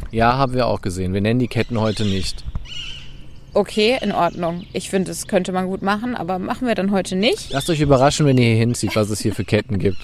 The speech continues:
Speaker 2: <laughs> Es gibt
Speaker 1: Es ist
Speaker 2: hier
Speaker 1: Köln-typisch, würde ich mal
Speaker 2: es
Speaker 1: so
Speaker 2: sind
Speaker 1: sagen.
Speaker 2: Köln-typische Supermärkte. Gibt es hier eine Kaschemme?
Speaker 1: Ja, aber die hatte zu. Zum Krug war leider geschlossen.
Speaker 2: Und permanent geschlossen.
Speaker 1: Permanent
Speaker 2: auch,
Speaker 1: sogar
Speaker 2: ne?
Speaker 1: geschlossen. Was immer das heißen mag, aber es hat
Speaker 2: Ja.
Speaker 1: zu.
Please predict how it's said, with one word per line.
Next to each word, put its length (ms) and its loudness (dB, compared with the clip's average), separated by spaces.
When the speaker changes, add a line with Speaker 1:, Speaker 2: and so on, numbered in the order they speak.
Speaker 2:
<laughs> 140 -14
Es 180 -6
gibt 140 -4
Speaker 1:
Es 60 0
ist 100 0
Speaker 2:
hier 80 -4
Speaker 1:
Köln-typisch, 580 6
würde 160 4
ich 80 2
mal 120 4
Speaker 2:
es 60 2
Speaker 1:
so 60 0
Speaker 2:
sind 140 -4
Speaker 1:
sagen. 140 -4
Speaker 2:
Köln-typische 580 -2
Supermärkte. 680 -6
Gibt 240 0
es 220 -4
hier 180 -2
eine 160 -2
Kaschemme? 720 -8
Speaker 1:
Ja, 300 4
aber 160 4
die 80 6
hatte 160 0
zu. 280 2
Zum 220 -2
Krug 320 0
war 100 2
leider 220 2
geschlossen. 480 -4
Speaker 2:
Und 140 -2
permanent 480 -2
geschlossen. 440 -6
Speaker 1:
Permanent 480 2
Speaker 2:
auch, 40 -6
Speaker 1:
sogar 200 -2
Speaker 2:
ne? 60 -6
Speaker 1:
geschlossen. 360 -14
Was 100 -12
immer 200 0
das 160 0
heißen 320 2
mag, 260 -2
aber 100 -2
es 120 -2
hat 100 -4
Speaker 2:
Ja. 60 -8
Speaker 1:
zu. 280 -6